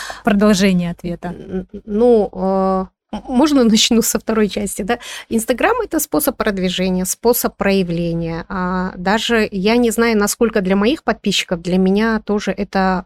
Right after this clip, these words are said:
Speaker 2: а, это такая история моего роста, моего движения вперед. А, это история, м, расширения моих знаний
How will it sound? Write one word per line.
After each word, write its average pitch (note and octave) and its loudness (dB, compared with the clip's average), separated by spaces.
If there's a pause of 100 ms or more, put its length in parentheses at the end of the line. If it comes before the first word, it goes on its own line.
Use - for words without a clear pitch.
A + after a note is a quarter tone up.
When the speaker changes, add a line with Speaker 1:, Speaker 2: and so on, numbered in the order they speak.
(120)
Speaker 2:
а, F#3 -4
это G3+ -4
такая G#3 0
история C#4+ 2
моего F#3 2
роста, F#3+ -2
моего F3 -2
движения F3 -2
вперед. F3+ -2 (500)
А, F3+ 0
это F#3 0
история, A3+ 4
м, F#3 -4 (1000)
расширения G3+ 2
моих F#3+ 0
знаний F3 -2